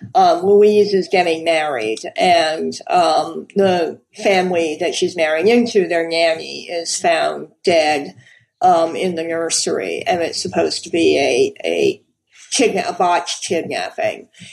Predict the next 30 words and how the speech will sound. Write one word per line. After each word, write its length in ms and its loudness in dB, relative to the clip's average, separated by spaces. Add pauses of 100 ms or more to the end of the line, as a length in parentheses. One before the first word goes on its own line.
(240)
And 720 2 (800)
Jane 540 4
feel, 560 0
first 320 2
of 80 2
all, 200 2
Jane 300 -4
feels 600 -2 (100)
protective 680 0
because 400 -6
this 260 -6 (140)
could 160 0
derail 640 2 (220)
the 100 -6
society 720 2
wedding 400 -2
of 140 -10
the 100 -4
year, 440 4
so 200 -6
she's 240 -10
gotta 200 -4
t-, 200 -12
look 240 -4
out 280 2
for 80 -6
Louise 520 -2
on 180 -2
that 300 0
score. 480 2